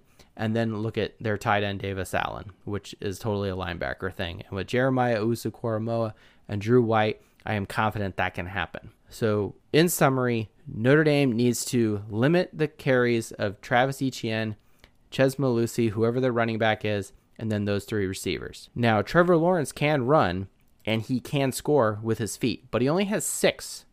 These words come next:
for the season. He is not Vince Young. He is not Reggie Bush. He is not the most mobile quarterback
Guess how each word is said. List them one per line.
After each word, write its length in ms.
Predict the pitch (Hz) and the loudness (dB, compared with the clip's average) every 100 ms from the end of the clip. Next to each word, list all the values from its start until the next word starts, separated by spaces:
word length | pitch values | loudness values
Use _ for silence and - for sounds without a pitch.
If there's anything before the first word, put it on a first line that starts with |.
| _ | _
for 140 | _ 120 | _ -2
the 120 | 113 | -2
season. 560 | - 131 104 65 - - _ | 0 0 0 -4 -12 -20 _
He 200 | - 131 | 2 4
is 120 | 117 | 4
not 280 | 123 143 - | 6 4 4
Vince 260 | 185 190 147 | 0 0 0
Young. 300 | 117 160 196 _ | 0 0 -6 _
He 260 | _ 127 117 | _ 2 4
is 280 | 107 98 - | 4 2 -4
not 560 | 110 117 139 139 - - _ _ | 2 4 4 2 -8 -18 _ _
Reggie 320 | - 113 113 | 0 2 2
Bush. 540 | 104 127 233 - - - _ | 4 6 6 2 -8 -14 _
He 420 | _ - 120 113 107 | _ -6 -2 2 2
is 320 | 107 98 - | 2 -2 -4
not 400 | 110 135 139 - | 2 4 4 2
the 100 | 120 | 0
most 300 | 117 131 - | 4 4 2
mobile 640 | 120 127 175 156 101 90 101 _ - | 0 4 6 6 2 2 -6 _ -2
quarterback 760 | 123 110 101 - 50 - - | 0 2 0 -4 -6 -12 -20